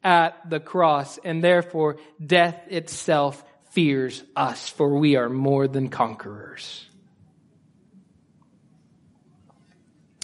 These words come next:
When Israel finally came to the land, terror and dread will cause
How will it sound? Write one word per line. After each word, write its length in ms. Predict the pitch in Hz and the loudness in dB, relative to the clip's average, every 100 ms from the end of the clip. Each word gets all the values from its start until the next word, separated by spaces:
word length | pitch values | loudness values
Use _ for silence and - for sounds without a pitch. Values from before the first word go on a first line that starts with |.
| - - - - | -20 -20 -12 2
When 120 | 160 | 4
Israel 240 | 160 156 | 6 4
finally 340 | 139 160 156 147 | 4 2 2 0
came 220 | 156 151 | -2 0
to 80 | 143 | 0
the 100 | 139 | 0
land, 440 | 143 143 139 135 | 0 0 -2 -2
terror 260 | 160 147 139 | 2 2 2
and 120 | 135 | 0
dread 480 | 147 143 135 135 - | 2 4 2 -2 -6
will 100 | 135 | -6
cause 600 | - 151 143 135 131 | 0 2 4 2 -2